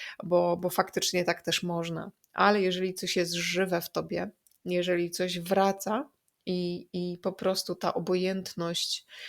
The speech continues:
e, nie działa, a ty naprawdę gdzieś czujesz się z czymś niewygodnie, niekomfortowo,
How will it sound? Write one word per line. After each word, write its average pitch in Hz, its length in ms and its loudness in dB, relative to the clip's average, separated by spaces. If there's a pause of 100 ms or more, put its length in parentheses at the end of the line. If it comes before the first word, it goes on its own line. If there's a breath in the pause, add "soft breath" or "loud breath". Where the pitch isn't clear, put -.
(240 loud breath)
e, 170 580 0 (100)
nie 180 260 4
działa, 180 680 4 (320)
a - 100 10
ty 185 240 2
naprawdę 185 720 2
gdzieś 175 720 0
czujesz 190 340 2
się - 240 0
z - 120 0
czymś 175 400 -4
niewygodnie, 175 680 2 (140)
niekomfortowo, 185 1000 0